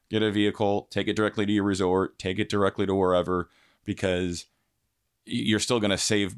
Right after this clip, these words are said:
money as far as gas and renting a car, uh, you know, as opposed to, um, y-, you know, as opposed to just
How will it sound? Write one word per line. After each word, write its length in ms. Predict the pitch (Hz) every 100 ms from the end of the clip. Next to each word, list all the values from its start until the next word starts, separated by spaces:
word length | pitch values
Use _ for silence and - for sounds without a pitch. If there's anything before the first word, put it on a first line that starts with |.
| - -
money 560 | 98 98 101 98 98
as 120 | 82
far 300 | - 98 95 90
as 200 | 85 82
gas 540 | 95 92 90 87 - -
and 560 | 92 85 85 85 85 - _ -
renting 300 | 127 123 92
a 60 |
car, 460 | 87 90 87 82 82 _ - - _ _ -
uh, 380 | - 95 92 90 - _
you 120 | 101
know, 60 | 90
as 100 | 90
opposed 420 | - 90 87 -
to, 400 | 92 80 78 78 - _ _ _ - - _ - -
um, 580 | 90 82 73 73 82 - _ _ _ _ _ _ _ _ -
y-, 100 | 92
you 160 | 98 101
know, 60 |
as 80 | 90
opposed 200 | 87 87
to 60 | 85
just 180 | 85